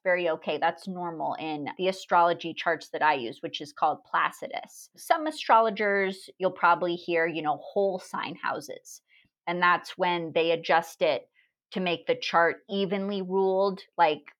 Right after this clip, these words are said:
Gemini would only rule the first house. Cancer would only rule the second house. Leo would rule your third house.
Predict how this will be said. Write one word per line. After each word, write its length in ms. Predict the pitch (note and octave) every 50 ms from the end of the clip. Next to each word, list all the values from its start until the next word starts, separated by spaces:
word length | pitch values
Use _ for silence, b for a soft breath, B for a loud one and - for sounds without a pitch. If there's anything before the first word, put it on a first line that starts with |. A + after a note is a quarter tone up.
| _ _ _ _ _ - E3+
Gemini 540 | - - F#3+ F3+ F3+ F#3 F#3 F3+ F3 F3 F3+
would 180 | F3 F#3+ G3+ G#3
only 280 | G#3+ A3 A3+ A3+ A3+
rule 240 | A3 G#3 A3+ A3 A3
the 80 | A3 A3+
first 400 | - - C4+ C4 C4 - - -
house. 340 | - - - - - -
Cancer 500 | - - - E3+ E3+ E3+ - - - F#3
would 200 | F#3 F3 F3+ F3 - -
only 380 | F3+ F3+ F#3 F#3+ F#3+ G3+ G3+ G3+
rule 260 | F#3+ G3+ G#3 G#3 G3+
the 80 | A3
second 400 | G#3+ - - B3 B3 B3+ B3+ C4
house. 440 | - - D#3 D3 - - - - - -
Leo 420 | D3+ D3 E3 E3 E3+ F#3 F#3 F#3
would 200 | F#3 G3 G3+ F#3
rule 260 | F#3 G3 G3+ G3+ G3+ G3+
your 240 | G3+ G#3 G#3+ G3+ -
third 200 | A#3 A#3 A3+ A3
house. 480 | - - - - - - - - -